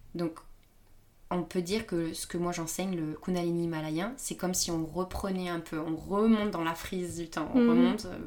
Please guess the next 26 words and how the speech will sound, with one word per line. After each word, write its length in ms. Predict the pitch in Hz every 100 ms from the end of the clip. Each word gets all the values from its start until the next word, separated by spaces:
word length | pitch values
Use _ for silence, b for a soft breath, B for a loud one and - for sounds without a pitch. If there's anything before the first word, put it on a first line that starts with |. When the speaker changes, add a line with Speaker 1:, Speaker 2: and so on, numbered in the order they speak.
| - -
Speaker 1:
plus 220 | 196 170
vers 180 | 180 165
<laughs> 260 | 175 -
le 120 | 185 175
passé, 340 | 170 - 175 208 285 B B B B -
et 120 | 180
on 80 | 175
revient 220 | 180 196 202
piocher 320 | 180 175 208
dans 120 | 170
qu'est-ce 300 | - 208 -
que 80 | 180
c'est 160 | -
que 100 | 190
le 60 | 170
Kundalini 400 | - 175 180 185
avant 220 | 170 170
même 160 | 175 202
qu'il 180 | 202 180
ait 40 |
été 140 | 165 -
codifié 380 | 160 170 - -
par 140 | 233
Speaker 2:
Ok. 140 | 214 214
Speaker 1:
Yogi 60 |
Bhajan. 340 | 151 - 196